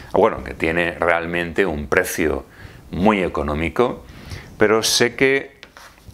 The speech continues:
muchos de vosotros me estáis viendo desde México,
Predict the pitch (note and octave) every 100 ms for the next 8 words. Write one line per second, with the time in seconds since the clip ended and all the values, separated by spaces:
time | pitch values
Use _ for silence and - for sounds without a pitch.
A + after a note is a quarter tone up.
0 | - G2+ G#2+ A#2+ A2 A2 C#3 C3 B2+ C3+
1 | C3+ - D#2+ D#2+ F#2+ F#2+ F2 F#2+ G2 G2
2 | G2 G2 - - - - - C#2+ D#2 D2+
3 | G2+ - G#2 - G2 G2 G2